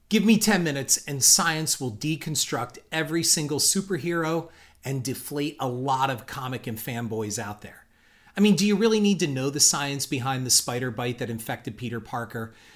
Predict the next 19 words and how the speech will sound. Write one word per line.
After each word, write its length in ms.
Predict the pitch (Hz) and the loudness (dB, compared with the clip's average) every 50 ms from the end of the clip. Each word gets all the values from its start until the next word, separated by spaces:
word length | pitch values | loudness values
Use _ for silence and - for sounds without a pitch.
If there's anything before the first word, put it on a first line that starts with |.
| _ _ | _ _
Do 100 | - 190 | 2 6
we 100 | 175 202 | 8 10
need 220 | 196 190 196 190 165 | 10 10 8 6 4
to 80 | 202 | 2
know 240 | 175 160 151 156 160 | 2 4 2 2 2
where 180 | 147 156 151 143 | 4 2 2 0
Batman 540 | 120 - 135 139 147 143 - 147 143 143 151 | 2 4 6 6 6 4 2 -4 -4 -4 -4
orders 460 | - - 131 131 131 139 131 - - | -4 -2 -2 0 0 0 0 0 2
his 120 | 131 113 | 4 4
supplies 600 | - - 127 - - 131 123 127 131 131 127 120 - | 4 4 2 -2 -4 0 0 2 2 2 0 0 -2
to 80 | 113 | -2
build 240 | 98 113 120 123 120 | -4 -4 -4 -4 -2
extravagant 640 | 107 - - - 131 117 127 120 131 104 135 120 110 | -2 -4 -2 -2 -2 -4 -2 -4 -4 -6 -6 -8 -8
hideouts 520 | - 120 120 123 127 123 120 120 - - | -6 -4 -4 -2 0 -2 -2 0 -2 -2
and 80 | 127 110 | -2 -2
machines 460 | 110 107 - - 135 120 120 117 104 | -4 -4 -4 -4 -4 -4 -4 -4 -6
without 260 | 123 113 120 123 120 | -4 -2 -2 0 0
anybody 440 | 120 117 131 123 107 127 123 123 117 | 0 -2 -2 -2 -2 -2 -2 -2 0
suspecting? 720 | - - - 120 - - - 120 120 - - 147 143 151 | -2 0 2 2 2 2 0 -4 -8 -6 -8 -8 -8 -8